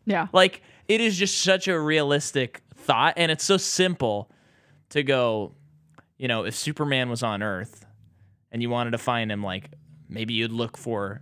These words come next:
Speaker 2: maybe you would look for the lone
Speaker 1: What's,
Speaker 2: survivor
Speaker 1: what's crazy
Speaker 2: in a situation.
Speaker 1: too with David's character is so amazing is you, throughout the movie, and he even says it, something has always felt off and wrong about him. Therefore, it has affected his relationships with people, especially of his wife and his son.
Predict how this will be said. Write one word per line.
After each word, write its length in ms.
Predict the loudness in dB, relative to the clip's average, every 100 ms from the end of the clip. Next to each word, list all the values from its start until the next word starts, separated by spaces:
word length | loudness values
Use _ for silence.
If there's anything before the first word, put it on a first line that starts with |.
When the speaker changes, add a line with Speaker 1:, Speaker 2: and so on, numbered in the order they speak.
| -2
Speaker 2:
maybe 220 | 0 2
you 100 | 2
would 240 | 6 8 8
look 220 | 6 0
for 160 | 2 2
the 140 | 4
lone 260 | 4 6 6
Speaker 1:
What's, 140 | 6
Speaker 2:
survivor 300 | 6 6 6
Speaker 1:
what's 80 | 6
crazy 260 | 4 4 2
Speaker 2:
in 40 | 0
a 20 |
situation. 460 | 2 4 4 0 4
Speaker 1:
too 40 |
with 260 | 4 4 2
David's 320 | 2 4 -2
character 380 | 2 2 4 2
is 160 | 2
so 380 | 0 4 6 6
amazing 560 | 4 4 4 4 2 4
is 400 | 4 4 0 -10 2
you, 400 | 4 4 2 -2 4
throughout 280 | 6 6
the 60 | 6
movie, 380 | 4 4 4 2
and 100 | 4
he 140 | 4
even 220 | 4 2 2
says 280 | 4 4 2
it, 120 | 2
something 300 | 4 6 4
has 100 | 4
always 240 | 4 4
felt 280 | 4 2 4
off 280 | 6 6 6
and 140 | 0 4
wrong 280 | 4 4
about 240 | 2 0 0
him. 420 | 0 0 0 -8 -12 -16 2
Therefore, 420 | 6 6 6 4
it 60 | 4
has 100 | 2
affected 600 | 4 4 4 2 2 2
his 420 | 4 4 4 2
relationships 640 | 4 6 6 4 2 2 0
with 140 | -2
people, 360 | -2 0 2 0
especially 420 | 2 0 2 0
of 80 | 0
his 160 | -4 -2
wife 280 | 0 0 0
and 100 | -2
his 140 | 0
son. 440 | 4 4 2 -6